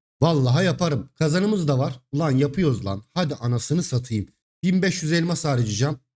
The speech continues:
Şeytan kıtası. Yanlış, bunu siz yapmayın. <laughs> Bunu siz yapmayın arkadaşlar. Bunun kazanı var bu arada. Ben kazanlı yapıyorum. Haberiniz olsun. Var mı gözyaşı elimizde? Yok. İçinden geçmişiz gözyaşlarının. Yapacağım lan.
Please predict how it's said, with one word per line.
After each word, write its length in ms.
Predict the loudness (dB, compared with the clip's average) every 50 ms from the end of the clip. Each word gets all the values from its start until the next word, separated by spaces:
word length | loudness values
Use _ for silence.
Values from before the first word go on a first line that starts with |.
| _ _ _
Şeytan 460 | -2 -2 -2 0 0 0 -2 -2 -4
kıtası. 440 | -4 -4 -4 -2 -2 -2 -4 -4 -6 -8 -14 -18 _ _ _ _ _ 0
Yanlış, 460 | 2 2 4 2 2 0 0 0 0
bunu 140 | 0 0 0
siz 260 | 0 0 0 2 2
yapmayın. 520 | 2 2 2 2 0 0 2 2 0 -2 -6 -8 -12 -12 -12
<laughs> 220 | -12 _ _ -2
Bunu 220 | 0 2 2 2 2
siz 280 | 2 0 0 2 2
yapmayın 500 | 2 2 2 0 0 2 2 2 4 2
arkadaşlar. 840 | 2 0 -2 -2 -2 0 0 -2 -4 -4 -6 -6 -6 -8 -12 _ _ _ _ _ _
Bunun 160 | 2 2 2 2
kazanı 320 | 2 2 2 2 2 2
var 220 | 2 2 2 2
bu 60 | 2 2
arada. 160 | 2 2 0
Ben 140 | 0 0 0
kazanlı 380 | 0 2 2 2 2 2 2
yapıyorum. 460 | 0 0 0 0 0 0 0 -2 -6 -10 _ _ _ _ _ _
Haberiniz 340 | -2 0 0 0 0 -2 -6
olsun. 300 | -8 -8 -10 -14 -20 -20 _ _ _ -2
Var 180 | -2 0 0
mı 180 | 0 -2 -2 -4 -6 -10
gözyaşı 540 | -4 -2 0 0 0 0 -2 -2 -2 -2 -2
elimizde? 360 | -2 -2 -2 -2 -2 -2 -2
Yok. 240 | -2 -2 -2 -4 -8
İçinden 420 | -8 -6 -4 -2 -2 0 0 0
geçmişiz 440 | 0 -2 -2 -2 -2 -2 -2 -2 -2
gözyaşlarının. 840 | -2 -2 -2 -2 -4 -6 -6 -8 -8 -8 -6 -4 -4 -4 -6 -8 -14 _ _ _ _ _ _
Yapacağım 460 | -2 0 0 0 0 0 0 0 0 0
lan. 220 | 0 -2 -4 -8